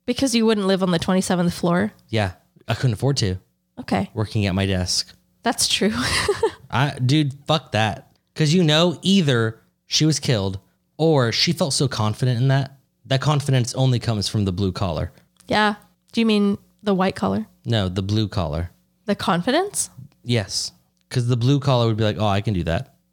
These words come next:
Speaker 2: No problem. Let me just reach down twenty-seven floor-, floors for my phone."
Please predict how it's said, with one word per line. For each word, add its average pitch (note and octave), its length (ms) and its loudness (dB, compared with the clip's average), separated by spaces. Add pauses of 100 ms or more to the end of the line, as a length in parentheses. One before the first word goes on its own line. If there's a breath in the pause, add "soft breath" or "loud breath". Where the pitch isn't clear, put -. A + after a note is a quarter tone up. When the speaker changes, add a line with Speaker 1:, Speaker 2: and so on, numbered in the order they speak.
Speaker 2:
No A2 200 -2
problem. G#2 380 -2 (360)
Let A#2 140 2
me B2 80 4
just A2+ 180 -4
reach A#2 300 -2
down A2 240 0
twenty-seven G#2 460 -2
floor-, F#2 340 -2
floors G#2 460 -2
for A2 100 -4
my F2 140 0
phone." F2+ 340 -4